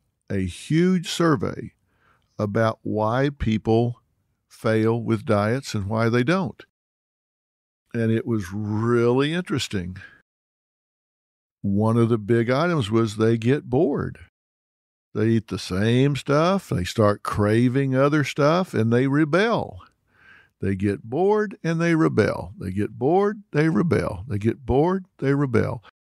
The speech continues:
So if you're ever gonna have a diet that's successful, you've got to get around boredom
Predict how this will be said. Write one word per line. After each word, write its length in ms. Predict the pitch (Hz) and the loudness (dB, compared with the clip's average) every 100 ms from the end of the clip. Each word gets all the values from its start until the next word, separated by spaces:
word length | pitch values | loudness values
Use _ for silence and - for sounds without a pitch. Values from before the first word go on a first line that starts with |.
| _ _ _ | _ _ _
So 160 | - 113 | 4 4
if 120 | 107 | 4
you're 180 | 110 127 | 2 2
ever 160 | 165 | 2
gonna 220 | 165 170 | 2 2
have 180 | 151 156 | 2 2
a 60 | 156 | 0
diet 340 | 156 160 151 | 2 2 2
that's 180 | - 139 | 0 -4
successful, 760 | - 123 180 185 - 110 117 - | -4 0 2 2 2 0 0 -2
you've 380 | 110 107 95 87 | 0 2 0 -4
got 400 | 110 113 131 - | 0 2 2 -2
to 120 | 139 | -6
get 280 | 117 127 147 | 0 0 2
around 500 | 123 117 127 135 131 | 0 2 2 2 0
boredom 520 | 131 185 139 98 143 | 0 2 2 -2 -4